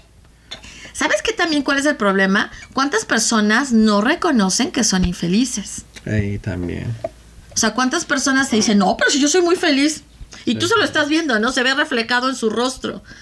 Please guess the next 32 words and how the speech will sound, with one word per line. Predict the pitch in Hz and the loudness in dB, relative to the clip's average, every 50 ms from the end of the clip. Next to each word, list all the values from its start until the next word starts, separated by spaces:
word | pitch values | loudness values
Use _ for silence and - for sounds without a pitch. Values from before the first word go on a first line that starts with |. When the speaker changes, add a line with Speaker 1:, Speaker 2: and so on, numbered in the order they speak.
| - - | -14 -6
Speaker 2:
Sí, | - 127 117 120 | -4 -2 0 2
Speaker 1:
Porque | 120 - 110 110 120 117 117 110 107 101 95 92 90 98 | 2 0 0 0 0 -2 -2 -2 -4 -8 -8 -10 -10 -10
Speaker 2:
sí, | 98 | -8
ok. | 98 110 139 147 - 175 | -6 -4 -4 -4 -4 -2
Speaker 1:
es | 147 135 131 | -2 0 0
como | 139 - 311 311 | 0 0 0 0
el | 285 254 | 0 2
amor, | 220 208 233 247 285 311 349 349 320 | 2 2 2 2 2 2 2 0 0
¿no? | 277 262 262 339 466 494 403 | 0 0 0 2 2 2 2
La | 349 - | 0 0
felicidad | - 240 233 226 226 269 277 294 | 0 0 0 2 2 2 2 2
no | 311 302 | 2 0
se | 294 - | 0 2
puede | 277 285 285 | 2 0 0
ocultar. | 277 247 214 190 - 233 233 233 214 190 | 2 0 0 0 0 -2 0 0 0 0
O | 185 | 0
sea, | 180 - 202 208 | 0 0 0 -2
que, | 208 - - | -2 -6 -2
y | - 240 233 226 | 0 2 2 2
felicidad | - 269 254 277 240 302 330 349 | 2 2 2 2 2 2 2 2
me | 381 381 339 | 2 0 0
refiero | 285 254 294 285 | 0 0 0 -2
a | |
que | - 247 | -2 -4
te, | 233 247 226 | -4 -4 -4
estés | 220 226 262 262 247 226 | -2 0 0 0 2 2
bien | 233 240 269 277 285 | 2 2 2 0 0
contigo. | 277 262 233 214 220 202 180 185 185 | 0 0 0 2 2 0 0 0 -2
Porque | 202 208 202 226 233 | -2 -2 -2 0 -2
el, | 226 226 - - - - - - - | -2 -2 -6 -12 -16 -14 -14 -10 -6
las | - 285 - | -4 -2 0
personas | 320 349 392 415 440 | 0 0 2 2 0